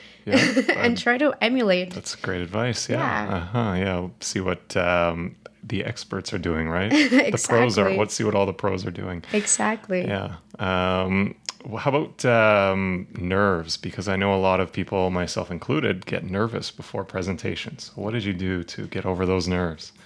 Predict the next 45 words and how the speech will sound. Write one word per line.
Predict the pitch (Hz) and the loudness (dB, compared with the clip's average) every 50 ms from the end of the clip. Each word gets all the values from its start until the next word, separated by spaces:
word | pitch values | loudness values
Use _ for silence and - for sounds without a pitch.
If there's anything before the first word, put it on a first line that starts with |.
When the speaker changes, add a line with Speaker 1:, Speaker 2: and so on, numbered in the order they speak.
| - - - | -20 -12 -6
Speaker 2:
Well, | 240 240 262 254 247 - | 0 2 2 2 2 0
it, | - - 254 247 - | -2 -2 -2 0 0
it's | 240 240 247 | -2 -2 0
going | - 269 262 277 269 - | 2 4 4 4 2 -2
to | 233 | -2
happen. | 196 175 190 180 - 202 220 262 294 302 311 - - | -2 -2 -2 -2 -2 -2 -2 0 -2 -2 -4 -2 -2
I | 202 202 | -2 0
think | 202 208 208 208 208 - | 0 2 0 0 0 -2
it, | - - 220 214 208 - - - - - | -4 -2 0 0 0 -2 -4 -8 -6 -4
um, | 190 185 180 180 175 175 175 170 170 170 170 170 - - 202 | -4 -2 -2 -2 -2 -2 -4 -2 -4 -2 -4 -4 -4 -4 -2
just | - 294 311 285 269 | 0 2 2 2 2
make | 277 269 262 269 | 2 2 2 2
sure | - - 220 208 208 | 0 2 2 2 4
that | 202 202 190 | 4 2 2
you | 196 202 202 | 2 2 4
know | 202 208 220 240 254 247 240 - - - 208 | 4 4 4 4 2 2 0 -4 -4 -2 0
what | 208 202 | 0 0
you're | 196 196 190 190 185 | 0 0 -2 0 0
talking | 165 170 - 190 190 | 0 0 0 -4 -4
about. | 196 220 226 240 262 294 - - - - - - - - | 0 2 2 2 0 -2 -8 -16 -20 -20 -20 -18 -10 -6
Uh, | 208 196 196 - - | -2 -2 -2 -2 -4
when | 214 208 220 226 240 | -4 0 0 2 4
you | 254 269 | 2 2
practice | 254 - 240 220 214 214 - 233 214 - 214 | 0 0 0 0 0 0 0 -4 -2 0 2
enough, | 208 196 190 196 202 - - - | 2 2 2 2 0 -2 -8 -10
you, | - 214 196 214 226 - | -6 -2 0 0 0 0
you | - 220 254 226 | -2 -4 -2 0
have | - 254 262 240 226 | 2 0 0 0 -2
your | 226 214 | -6 -8
stuff | - - - 180 180 - | -6 -2 -2 -2 -2 -2
down, | - - - - - 202 | -2 -2 -2 -2 -2 -4
you | 196 185 | -4 -2
know, | 180 185 190 208 | -2 -2 -2 -2
so | - - 202 190 185 190 175 | 0 0 2 2 0 -2 -4
that | 190 190 208 214 214 214 - | -2 0 0 0 -2 -2 -4
gives | 220 202 - - | -2 -2 -2 -4
you | 208 | -6
confidence. | 208 - 175 160 175 - 175 - - - 208 214 - - | -4 -4 -6 -6 -4 -4 -4 -4 -4 -4 -6 -8 -8 -6
And | - 202 190 | -4 -2 0
I | 185 185 | 0 -2
think | 185 - - 190 190 190 - - - - - - - - - - | -2 -2 -2 -2 -2 -4 -6 -10 -8 -8 -8 -8 -8 -8 -4 -2
the | 202 - | -2 -2
confidence | - - 185 190 185 - 202 196 196 196 - - | -2 -2 -2 -2 0 0 2 4 4 4 4 4
will | 185 180 170 160 180 | 2 2 2 2 0
help | 170 165 - | 0 0 0